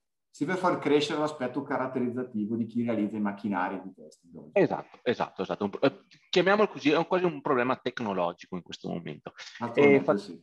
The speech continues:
Speaker 2: eh, facciamo le due domande più semplici, sono altre tre domande. Beh, la prima è
Speaker 1: Ok.
Speaker 2: Simone, scusate, sono arrivato tardi, eh, ma è possibile vederlo registrato? Assolutamente sì. Comunque poi verrà inviato un link dove si potrà, mh, vedere la registrazione, non c'è nessun tipo di problema, ma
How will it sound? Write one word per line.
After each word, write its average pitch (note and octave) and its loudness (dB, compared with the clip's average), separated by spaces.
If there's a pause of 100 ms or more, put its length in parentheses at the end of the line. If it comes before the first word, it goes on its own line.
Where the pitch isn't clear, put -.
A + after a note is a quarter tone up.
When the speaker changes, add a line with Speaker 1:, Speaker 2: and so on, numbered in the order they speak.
(120)
Speaker 2:
eh, A2+ 0 (180)
facciamo D#3 2
le B2 2
due C3 0
domande C3 4
più B2 -10
semplici, - -6
sono B2+ 2
altre B2 0
tre A#2 0
domande. A2+ -2
Beh, G#2 0
la G2+ 0
prima C#3+ -2
è A2 0
Speaker 1:
Ok. C3+ 4 (100)
Speaker 2:
Simone, D#3 4
scusate, C3 0
sono C#3+ -2
arrivato B2+ 0
tardi, A#2+ -2
eh, A2 -8
ma A2 -6
è A#2 -6
possibile B2 -4
vederlo A#2 4
registrato? - -6
Assolutamente G2 -4
sì. C#3 -2 (480)
Comunque G2 -2
poi G#2 4
verrà F#2+ 2
inviato F#2+ 0
un F#2+ -4
link C3 0
dove G2+ -6
si - -2
potrà, F#2+ -2
mh, F2 -14
vedere F2+ -2
la F#2 2
registrazione, B2 -2
non G#2+ 2
c'è - -2
nessun G2+ -4
tipo - -10
di - -18
problema, C3+ 2
ma A2+ 2